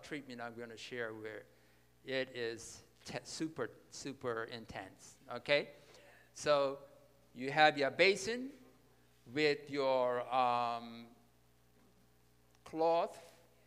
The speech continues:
for keeping the head cool. Um, you have your kettle for adding additional hot water, okay? And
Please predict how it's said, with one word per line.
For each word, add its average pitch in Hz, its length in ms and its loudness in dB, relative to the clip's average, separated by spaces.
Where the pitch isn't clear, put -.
for 120 140 -8
keeping 147 360 -8
the 135 120 -4
head 135 360 -4
cool. 170 520 0
Um, 131 380 0
you 135 140 -4
have 143 280 -2
your 127 100 -6
kettle 196 560 4
for 127 280 -4
adding 143 400 -2
additional 139 1000 -8
hot 147 340 -4
water, 139 380 -2
okay? 139 380 -8
And 127 520 -4